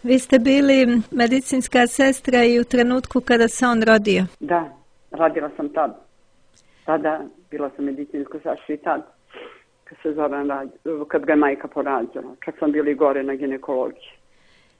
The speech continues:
Speaker 1: I baš ste vi bili u njegovoj pratnji te večeri
Speaker 2: Da,
Speaker 1: kada ste
Speaker 2: te
Speaker 1: pokušali
Speaker 2: večeri.
Speaker 1: da mu spasite život do Prištine?
Speaker 2: Da, koliko se moglo.
Speaker 1: E,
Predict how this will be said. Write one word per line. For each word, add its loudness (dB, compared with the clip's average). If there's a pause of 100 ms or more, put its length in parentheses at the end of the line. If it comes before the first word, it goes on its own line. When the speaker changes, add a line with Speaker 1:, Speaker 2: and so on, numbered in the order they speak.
Speaker 1:
I -8
baš -4
ste -8
vi -4
bili -4
u -10
njegovoj -6
pratnji -6 (200)
te -6
večeri -6
Speaker 2:
Da, -8
Speaker 1:
kada 4
ste -8
Speaker 2:
te -18
Speaker 1:
pokušali -2
Speaker 2:
večeri. -6
Speaker 1:
da -6
mu -8
spasite -8
život -6 (340)
do -8 (520)
Prištine? -8 (720)
Speaker 2:
Da, -6
koliko 2
se 0
moglo. 2 (2250)
Speaker 1:
E, -4